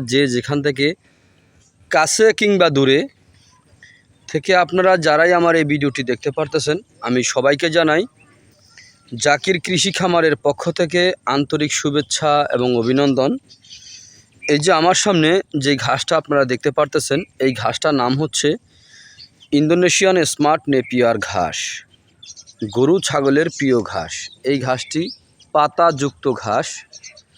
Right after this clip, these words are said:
এই ঘাসটি একবার যদি রোপণ করা যায়, তাহলে কমপক্ষে পাঁচ থেকে ছয় বছর খাওয়াতে পারবেন। এই ঘাসটি বর্তমান বাজারে বাংলাদেশের সেরা ঘাস হিসেবে পরিচিত। ইন্দোনেশিয়ান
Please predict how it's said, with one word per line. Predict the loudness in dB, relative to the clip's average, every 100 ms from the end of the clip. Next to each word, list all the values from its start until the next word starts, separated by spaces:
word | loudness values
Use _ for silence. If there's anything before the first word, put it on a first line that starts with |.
| -20 -20 -6
এই | -2
ঘাসটি | -2 -2 0 2
একবার | 2 2 2 2
যদি | 0 0
রোপণ | 0 0 0
করা | 0 0 2
যায়, | 2 0 -2
তাহলে | 0 2 2 0
কমপক্ষে | -2 -2 0 -2 -2 -4 -4 -4 -14 -6
পাঁচ | -2 -2 -2
থেকে | -8 -4 -4
ছয় | 0 2
বছর | 2 0 -2 -2 -8 -20 -16
খাওয়াতে | -2 0 0 -2
পারবেন। | -2 -2 -4 -10 -14 -20 _ _ _ _ _ _ 2
এই | 2
ঘাসটি | 2 0 0 0 0 -2 -12 _ _ _ _ _ _ _ _ -12
বর্তমান | 0 0 2 2 2 2
বাজারে | 4 4 4 2
বাংলাদেশের | 2 2 2 2 0 0
সেরা | -2 0 2 2
ঘাস | 0 -4 -2
হিসেবে | -2 -2 -2 0
পরিচিত। | 0 0 0 -2 -2 -2 -6 _ _ _ _ -20 -20 -20 _ _ _
ইন্দোনেশিয়ান | -2 2 2 2 2 2